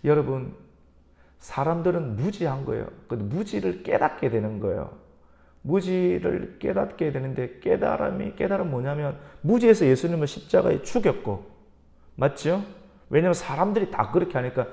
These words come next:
나도 그렇게 해야 되는 줄 알고, 십자가에 그 죽이는 것이 옛날 이천 년 전에 있는 그 사람들만이 십자가에 군중심리로 죽인 것이 아니라 오늘날도 마찬가지입니다. 수많은 사람들이 모이는 곳에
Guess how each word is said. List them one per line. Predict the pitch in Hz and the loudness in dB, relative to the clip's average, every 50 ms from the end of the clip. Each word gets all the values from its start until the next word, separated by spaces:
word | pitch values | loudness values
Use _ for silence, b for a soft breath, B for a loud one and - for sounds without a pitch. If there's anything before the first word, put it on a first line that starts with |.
| B B B | B B B
나도 | 117 117 143 180 196 180 - | 4 6 6 6 6 4 2
그렇게 | - 208 220 208 - - 196 208 | 2 2 2 2 0 -2 2 2
해야 | 190 - | 2 2
되는 | - 104 110 120 | 0 -4 -4 -4
줄 | 113 101 | -4 -4
알고, | 98 101 101 104 - B B B B B | -6 -6 -8 -10 -12 B B B B B
십자가에 | B - - 233 - - - 247 240 233 208 - | B -8 -8 -6 2 8 10 12 12 12 10 10
그 | 190 180 | 6 4
죽이는 | - - - 233 202 214 202 196 180 | 2 2 -2 -2 0 0 0 2 2
것이 | 170 156 151 151 139 - B B B B B B B | 2 2 2 0 -2 -2 B B B B B B B
옛날 | - 139 147 151 170 208 220 208 | 10 12 12 12 12 8 8 8
이천 | 160 143 135 - 208 202 | 6 4 6 8 8 10
년 | 214 214 208 202 | 10 10 8 8
전에 | 208 202 196 - | 4 4 2 2
있는 | - - 151 156 185 190 175 | 0 2 2 2 2 4 6
그 | 180 190 | 6 4
사람들만이 | 180 185 - - - 175 190 214 220 220 247 247 233 233 233 233 220 | 4 4 -4 -8 -6 -2 -2 0 4 4 2 4 4 2 2 2 0
십자가에 | - - - - 226 214 208 208 196 175 B B B B B B | -2 -4 -2 0 2 4 4 4 4 2 B B B B B B
군중심리로 | - 165 160 170 202 220 196 233 226 220 220 208 175 151 | 2 2 4 4 4 2 2 2 2 2 2 2 2 0
죽인 | - - 190 180 175 160 | 0 -2 -4 -4 -2 -2
것이 | 139 113 - - | -2 -2 -2 -2
아니라 | 113 110 117 113 127 - - - | -4 -4 -2 -2 -2 0 4 8
오늘날도 | 254 320 330 330 320 285 226 170 - 240 | 10 10 10 10 12 12 12 12 12 12
마찬가지입니다. | 214 135 104 - 143 147 - - 185 - - 107 107 110 - - - - - - _ _ _ _ _ _ _ _ b b b b b b | 8 6 6 6 4 2 2 2 2 0 -2 -8 -8 -8 -10 -10 -12 -14 -18 -20 _ _ _ _ _ _ _ _ b b b b b b
수많은 | b - - - - 302 311 302 311 320 311 311 320 | b -6 -2 4 6 8 12 12 12 12 12 12 10
사람들이 | - 269 240 247 247 247 254 254 226 | 10 10 10 10 8 6 4 4 4
모이는 | 165 156 208 247 233 220 202 196 | 6 6 6 6 6 6 2 2
곳에 | 156 156 143 143 151 165 170 160 135 120 120 - | 2 2 2 2 2 2 2 2 2 0 -2 -6